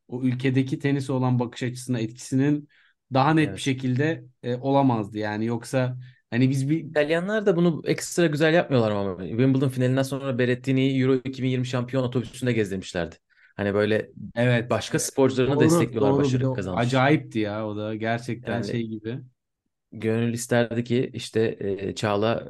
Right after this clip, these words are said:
Speaker 2: W T E'yi kazandıktan sonra, e, Galatasaraylı mı artık bilmiyorum, Galatasaray stadına mı
Speaker 1: Galatasaraylı.
Speaker 2: çağırması? Hani mesela öyle bir şey olsa ne şık olur. Bakalım belki diğer yerlerde de bu uygulanır deyip istiyorsan bizim temsilcileri çok kısaca değinip kapatalım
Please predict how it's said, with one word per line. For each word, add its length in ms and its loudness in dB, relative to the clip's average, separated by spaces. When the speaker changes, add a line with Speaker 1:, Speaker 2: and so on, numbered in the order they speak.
Speaker 2:
W 280 0
T 100 -2
E'yi 120 0
kazandıktan 480 -2
sonra, 580 -6
e, 240 -8
Galatasaraylı 600 -2
mı 80 0
artık 200 -10
bilmiyorum, 220 -6
Galatasaray 520 -6
stadına 120 -10
mı 60 -12
Speaker 1:
Galatasaraylı. 480 0
Speaker 2:
çağırması? 460 -10
Hani 140 -2
mesela 360 -2
öyle 160 2
bir 40 -6
şey 160 -2
olsa 340 -4
ne 80 -4
şık 200 -10
olur. 300 -6
Bakalım 260 -4
belki 320 -4
diğer 540 -4
yerlerde 460 -2
de 140 -2
bu 80 -2
uygulanır 380 0
deyip 240 -2
istiyorsan 500 0
bizim 260 -2
temsilcileri 760 0
çok 200 -4
kısaca 280 0
değinip 300 -2
kapatalım 520 -6